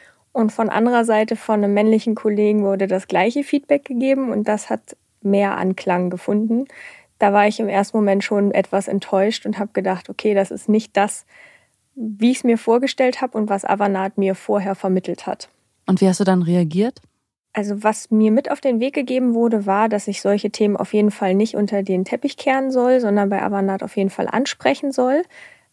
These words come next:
Speaker 1: Das hab ich auch gemacht. Also es gibt, wie gesagt, was Rabea schon angesprochen hat, den Career Advisor,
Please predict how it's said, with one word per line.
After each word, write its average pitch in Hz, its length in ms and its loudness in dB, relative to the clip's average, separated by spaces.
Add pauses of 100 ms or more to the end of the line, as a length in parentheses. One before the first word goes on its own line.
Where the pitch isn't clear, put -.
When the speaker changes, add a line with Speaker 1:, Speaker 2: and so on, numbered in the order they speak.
(280)
Speaker 1:
Das 233 200 -2
hab 220 120 2
ich - 160 0
auch 196 180 0
gemacht. 202 400 0
Also 202 380 -2
es - 320 -6
gibt, - 280 -6
wie 202 120 0
gesagt, 202 320 0
was - 180 -12
Rabea 202 320 -2
schon 220 160 -8
angesprochen 226 640 0
hat, 220 140 0
den 202 140 0
Career 214 500 2
Advisor, 254 560 0